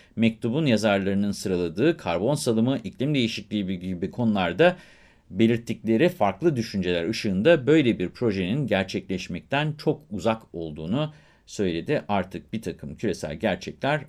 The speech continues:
anlaşılıyor. Almanya'da kömürlü termik santrallerinden vazgeçilirken Enerji Bakanı Taner Yıldız,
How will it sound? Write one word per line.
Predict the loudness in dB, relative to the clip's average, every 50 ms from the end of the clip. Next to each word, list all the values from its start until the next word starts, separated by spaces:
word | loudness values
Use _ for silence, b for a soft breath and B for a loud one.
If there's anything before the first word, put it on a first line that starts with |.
| -10
anlaşılıyor. | -10 -8 -8 -8 -12 -12 -14 -12 -12 -12 -14 -14 -18 _ _ _ _ _ _ _ _ B B B B B B B B
Almanya'da | 4 6 8 8 8 8 8 8 6 4 2
kömürlü | 2 0 0 2 2 0 0 2
termik | 2 2 2 2 0 -2 0
santrallerinden | 0 0 0 0 0 0 0 0 0 0 -2 -2 0 0 0 0 2 6 8
vazgeçilirken | 8 8 8 6 2 -4 -4 -6 -10 -10 -10 -8 -10 -10 -8 -4 -2 0 2 2 2 2 0 -2 -2
Enerji | -2 -2 0 0 0 -2 0 0 2
Bakanı | 2 0 0 -2 -8 -6
Taner | -4 -4 -2 -2 -2 -2
Yıldız, | 0 0 0 2 2 2 0 0 0